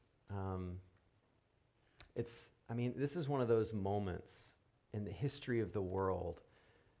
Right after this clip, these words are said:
that has changed the landscape of how we expect to relate to God and how we expect God to relate to us. And therefore, then, frankly,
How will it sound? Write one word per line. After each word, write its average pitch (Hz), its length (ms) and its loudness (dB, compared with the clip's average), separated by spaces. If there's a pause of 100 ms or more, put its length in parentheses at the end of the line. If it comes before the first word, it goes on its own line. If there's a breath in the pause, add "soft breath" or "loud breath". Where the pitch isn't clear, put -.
that 120 80 0
has 107 180 0
changed 113 600 0
the 104 80 0
landscape 98 1040 -2 (440 loud breath)
of - 100 -6
how 104 320 0
we 98 480 0 (760)
expect - 600 0
to 113 140 -4
relate 104 420 4
to 127 100 0
God 127 380 0 (220)
and 110 120 -2
how 110 300 0
we 107 120 2
expect - 580 -6
God 104 520 0 (520 loud breath)
to 107 120 -4
relate 90 440 0
to 90 180 -8
us. - 420 -12 (320 loud breath)
And 123 180 4
therefore, 123 460 6
then, 110 280 2 (440)
frankly, 117 560 2